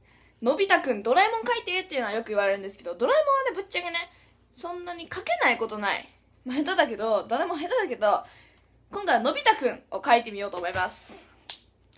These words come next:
のび太くんってさね、メガネ描けばね、大体似ると思うんで、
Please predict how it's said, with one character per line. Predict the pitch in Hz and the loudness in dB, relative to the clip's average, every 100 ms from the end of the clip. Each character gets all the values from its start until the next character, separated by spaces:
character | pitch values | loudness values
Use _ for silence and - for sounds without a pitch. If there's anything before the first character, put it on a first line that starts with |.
| _ _ _ | _ _ _
の | 311 | -8
び | 932 | 0
太 | 494 | 0
く | |
ん | 285 | 0
っ | |
て | 262 | -2
さ | 226 | -2
ね、 | 196 | -4
メ | 196 | -6
ガ | 190 208 349 508 587 466 | -4 0 4 4 4 -2
ネ | 392 | -6
描 | 302 | -6
け | 339 294 | -6 -4
ば | 233 | -4
ね、 | 175 180 - | -4 -8 -4
大 | 226 294 359 | 0 0 2
体 | 392 381 | 0 0
似 | 359 | 0
る | 415 480 | 0 2
と | 269 | 2
思 | 233 285 | 0 -4
う | 254 | -6
ん | 202 | -6
で、 | 196 165 | -4 -6